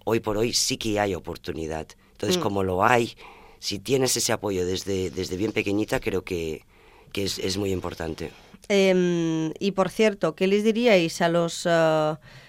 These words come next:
Speaker 2: casi dos mil científicos que niegan que la actividad humana tenga un impacto directo y sea la causante del cambio climático?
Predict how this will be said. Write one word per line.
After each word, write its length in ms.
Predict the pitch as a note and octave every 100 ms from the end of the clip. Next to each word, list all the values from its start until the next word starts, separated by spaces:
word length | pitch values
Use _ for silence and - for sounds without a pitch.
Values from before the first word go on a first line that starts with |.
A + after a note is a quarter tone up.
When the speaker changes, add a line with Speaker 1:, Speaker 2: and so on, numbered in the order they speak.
| _
Speaker 2:
casi 240 | - F#3+ G3+
dos 180 | F#3 F3+
mil 200 | G#3+ G#3+
científicos 640 | G#3+ G3 G#3+ G3+ G3 F#3+
que 140 | - F#3
niegan 340 | F#3+ F#3 F#3
que 140 | F#3
la 80 | F3
actividad 460 | E3+ F3 E3+ F3 F3 F3+
humana 520 | E3+ F3 E3+ E3 E3
tenga 280 | - E3+ E3+
un 100 | E3+
impacto 400 | D#3+ - - E3+
directo 500 | D#3+ E3 F3+ - E3+
y 160 | E3
sea 300 | D#3 - E3+
la 140 | D#3+ -
causante 560 | D#3 D#3+ - F3 E3+ D#3+
del 140 | D#3
cambio 280 | E3 E3 D#3+
climático? 560 | E3 E3 D#3 - D#3